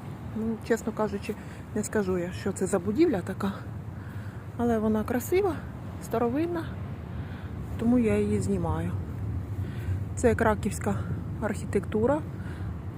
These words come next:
стародавня. Бачите? Так, це щось до костьолу, мабуть, релігійне прив'язане, бо там зверху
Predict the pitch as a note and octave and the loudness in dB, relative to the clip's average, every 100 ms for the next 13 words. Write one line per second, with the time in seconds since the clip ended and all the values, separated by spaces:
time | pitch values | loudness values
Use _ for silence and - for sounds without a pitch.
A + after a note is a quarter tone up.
0 | - - C4+ B3+ A#3 B3+ B3 B3+ B3 - | -8 -2 0 2 4 4 4 2 0 -2
1 | - - - - - - - - - - | -6 -6 -6 -6 -8 -6 -6 -6 -6 -6
2 | - - G3+ A3+ - - A#3+ - - - | -6 -4 0 0 -2 -4 -4 -4 -6 -8
3 | - - - - - - - - - - | -8 -6 -6 -6 -6 -6 -6 -6 -6 -6
4 | - - - - G3 G3 - B3 A#3+ A#3 | -4 -4 -2 0 2 2 2 2 4 4
5 | - - - - B3+ B3+ - G#3 F3+ F#3 | 4 2 2 2 4 4 6 6 6 4
6 | F3+ F3+ - - - - - - - - | 4 4 4 4 4 4 4 2 4 4
7 | - G#3 G#3+ G#3 G3 F#3 F#3 G3+ - - | 6 8 8 8 6 6 8 8 8 6
8 | - - A3 G3+ F#3+ G3 G3+ A3 C#4 - | 6 8 8 10 8 10 10 10 8 8
9 | - G3 G#3 G3+ G3+ G3 G3+ F#3+ - | 6 8 6 6 6 8 8 8 6